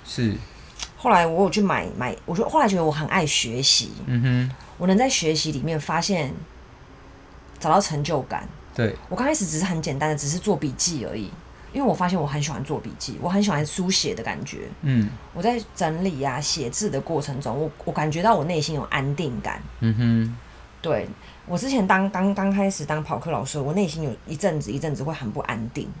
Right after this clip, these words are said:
Speaker 1: 嗯。
Speaker 2: 对，我甚至还去拜拜啊，有时候很常会去，去庙里啊，或者是找一种安定感。可是后来就慢慢看线上课程、写笔记，然后去消化它里面讲的东西，去实践，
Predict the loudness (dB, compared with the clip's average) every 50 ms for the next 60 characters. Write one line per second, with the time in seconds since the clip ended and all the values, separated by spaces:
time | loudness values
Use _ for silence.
0 | -10 -4 0 2 2 2 2 0 -4 -10 -16 -20 -18 -10 -8 -6 -6 -6 -6 -8
1 | -6 -4 -2 0 2 2 2 2 0 -2 -2 -2 -2 -2 -4 -2 0 2 2 2
2 | 2 2 2 2 2 2 2 0 0 0 0 0 0 0 0 0 0 -2 -4 -4
3 | -4 -4 -2 -2 -2 -2 -2 -2 -4 -4 -6 -8 -16 -20 -20 -20 -14 -10 -6 -4
4 | -2 -2 0 0 0 0 -2 -2 -2 -2 -2 -2 0 -2 -2 -2 -2 -2 -2 -2
5 | -2 -4 -8 -12 -16 -20 -20 -20 -20 -20 -20 -20 -20 -20 -20 -14 -6 0 0 2
6 | 4 4 2 2 2 0 -2 -4 -10 -16 -20 -14 -8 -6 -4 -2 -2 -2 -2 -4
7 | -4 -4 -4 -6 -6 -6 -6 -8 -4 -2 0 0 2 4 4 4 4 2 2 2
8 | 2 2 2 2 2 2 0 -2 -6 -14 -20 -20 -20 -20 -20 -20 -20 -12 -6 -2
9 | -2 0 0 0 -2 -2 -2 -2 -4 -4 -4 -4 -4 -2 -2 -2 -2 -2 -2 -2
10 | -2 -2 -2 -2 -2 -4 -6 -6 -6 -6 -6 -6 -4 -4 -4 -4 -2 -4 -4 -2
11 | -2 -2 -2 0 0 2 2 2 2 0 0 -2 -2 -4 -4 -2 -2 -2 -2 -4
12 | -4 -6 -6 -6 -4 -4 -4 -4 -2 -4 -4 -4 -4 -4 -4 -4 -4 -6 -8 -12
13 | -18 -20 -20 -20 -20 -20 -20 -20 -20 -18 -10 -4 -2 0 0 0 0 -2 -2 -2
14 | -2 -2 -4 -4 -2 -2 0 0 0 0 -2 -6